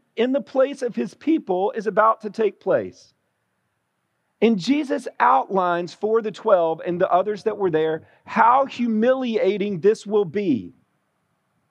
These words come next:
Look at these verses. He will be betrayed by the religious leaders. He will be condemned and handed over as a criminal to die. He will be mocked, spat upon,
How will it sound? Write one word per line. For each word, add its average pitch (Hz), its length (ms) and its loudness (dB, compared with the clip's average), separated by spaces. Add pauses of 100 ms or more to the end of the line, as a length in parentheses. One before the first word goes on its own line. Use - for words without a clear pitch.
(720)
Look 233 180 4
at 262 100 -4
these 254 200 -4
verses. 180 680 -4 (800)
He 247 160 2
will 247 140 0
be 226 180 -4
betrayed 226 600 0
by 277 140 2
the 262 120 -6
religious 254 500 -6
leaders. 139 540 -4 (720)
He 220 120 0
will 233 120 2
be 214 160 -2
condemned 214 720 -4
and 190 160 -4
handed 247 560 -4
over 208 380 0
as 180 160 -2
a 196 40 -2
criminal 247 540 -2
to 220 100 0
die. 165 580 2 (760)
He 220 160 2
will 214 160 6
be 170 160 -2
mocked, 208 680 2 (440)
spat - 540 2
upon, 160 680 -2